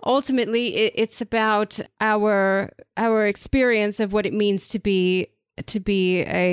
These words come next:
a, a person. And it's empowering in that way because it's not what we, uh, w-, we can have an experience in, in virtual reality or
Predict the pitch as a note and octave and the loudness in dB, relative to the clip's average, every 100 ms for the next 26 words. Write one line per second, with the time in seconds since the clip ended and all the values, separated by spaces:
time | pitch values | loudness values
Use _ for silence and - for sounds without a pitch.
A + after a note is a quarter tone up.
0 | F3 - F3+ F3+ F3 F3 - G3 F#3+ C4 | 0 0 0 0 -2 -6 -2 -2 0 -2
1 | C#4+ D4 G#3+ F#3 G#3 B3+ - G#3 G3 F#3+ | 0 0 -2 0 0 -2 -4 -2 -2 -2
2 | G3+ G3 - _ _ G#3+ G3+ A3 - B3 | -4 -6 -10 _ _ -4 -2 -2 0 0
3 | B3+ B3 A3 G3+ G3+ F#3 G3+ C#4+ G#3+ F#3+ | 0 0 0 0 -2 -2 0 0 0 0
4 | G3 - G3+ F#3+ F#3+ F#3+ - - - _ | -4 -4 0 2 2 0 -2 -6 -10 _
5 | _ _ _ - G3 G3 - G3+ A3 A3+ | _ _ _ -6 -2 -2 -2 -2 0 2
6 | G3 G3 - - - - - - _ _ | 0 -2 -4 -6 -6 -12 -20 -20 _ _
7 | - F3+ G3+ G3+ - - G#3 F#3+ F#3 F#3 | -10 -4 0 -2 -4 -4 0 2 2 0
8 | E3+ - F#3+ F#3+ - - F3+ F#3+ G#3 A3+ | -2 -4 0 0 0 -4 -6 -2 0 0
9 | - A3 G#3 A3 G#3+ G3+ F#3+ - B3 A#3+ | 0 -2 -2 -2 -2 -2 -2 -4 0 0
10 | A#3 G3+ G3 F3+ F3+ F#3 D#3+ F#3+ F3+ G3+ | 2 0 -2 -2 0 0 0 0 2 0
11 | G3 F#3+ F3+ F#3 G3 G3 F#3+ F3+ F3+ F3+ | -2 -4 -2 0 0 0 0 0 0 0
12 | F3+ F3 | 0 0